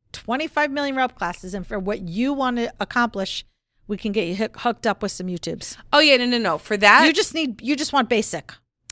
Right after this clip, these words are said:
Speaker 2: Yes. No, I don't need to do anything crazy. I only put that on there as kind of, like, it's tacked on
Speaker 1: Mm-hmm.
Speaker 2: to the end there because I literally just thought of it, like, two days ago.
Speaker 1: <laughs>
Speaker 2: I was like, "You know,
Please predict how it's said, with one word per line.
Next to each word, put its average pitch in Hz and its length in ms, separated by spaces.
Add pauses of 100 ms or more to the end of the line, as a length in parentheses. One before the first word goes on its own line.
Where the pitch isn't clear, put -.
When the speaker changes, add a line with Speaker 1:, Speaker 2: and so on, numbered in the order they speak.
Speaker 2:
Yes. - 440
No, 202 180
I 175 100
don't 233 120
need 240 140
to 220 60
do 220 120
anything 208 360
crazy. 180 460 (320)
I 214 160
only 262 320
put 269 280
that 220 260
on 190 220
there 214 240
as 180 200
kind 190 200
of, 185 140
like, 175 280
it's 190 260
tacked - 340
on 175 340 (180)
Speaker 1:
Mm-hmm. 240 240
Speaker 2:
to 233 140
the 196 180
end 185 180
there 226 140
because 220 240
I 180 80
literally 190 540
just 180 180
thought 165 180
of 165 100
it, 160 140
like, 156 200 (320)
two 196 160
days 147 240
ago. - 200 (260)
Speaker 1:
<laughs> - 260
Speaker 2:
I 349 80 (420)
was 208 100
like, 247 140
"You 415 80
know, 740 380